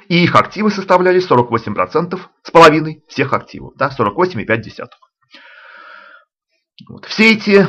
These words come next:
банки имели четыреста восемнадцать филиалов во всех губерниях страны. Они имели двести сорок, <coughs> они имели <clears throat> двести сорок восемь своих представителей,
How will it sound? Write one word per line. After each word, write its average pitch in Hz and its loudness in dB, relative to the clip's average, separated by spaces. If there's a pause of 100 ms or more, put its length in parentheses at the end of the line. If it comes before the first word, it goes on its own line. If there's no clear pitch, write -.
(120)
банки 208 4
имели 110 4 (420)
четыреста 196 -2
восемнадцать 127 -2
филиалов 151 4 (160)
во 117 2
всех - -4 (160)
губерниях 98 -4
страны. 85 -4
Они 196 4
имели 113 0
двести 147 0
сорок, 156 -6 (280)
<coughs> - 2
они 208 6
имели 117 -2 (380)
<clears throat> - -14
двести 202 4
сорок 180 4
восемь 110 -4 (100)
своих 139 2
представителей, 117 -6